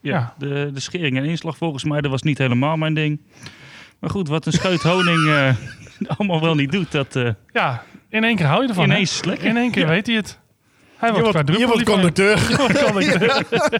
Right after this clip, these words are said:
Speaker 2: conducteur.
Speaker 1: <laughs>
Speaker 2: En, eh, Dion, wat vind jij ervan?
Speaker 3: Nou, ik, eh, nu ik even, me, even mijn smaakpalet heb gereinigd. Eh, nee, ik vind het een heel erg lekker pils. En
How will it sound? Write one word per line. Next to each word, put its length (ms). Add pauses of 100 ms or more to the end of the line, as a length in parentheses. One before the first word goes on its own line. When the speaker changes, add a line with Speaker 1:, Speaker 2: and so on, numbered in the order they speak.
(120)
Speaker 2:
conducteur. 760 (420)
Speaker 1:
<laughs> 120
Speaker 2:
En, 100
eh, 220
Dion, 240
wat 160
vind 140
jij 100
ervan? 260 (400)
Speaker 3:
Nou, 240
ik, 200
eh, 180
nu 180
ik 140
even, 380
me, 100
even 240
mijn 120
smaakpalet 500
heb 140
gereinigd. 880
Eh, 120
nee, 160 (160)
ik 100
vind 20
het 120
een 60
heel 160
erg 100
lekker 200
pils. 240
En 140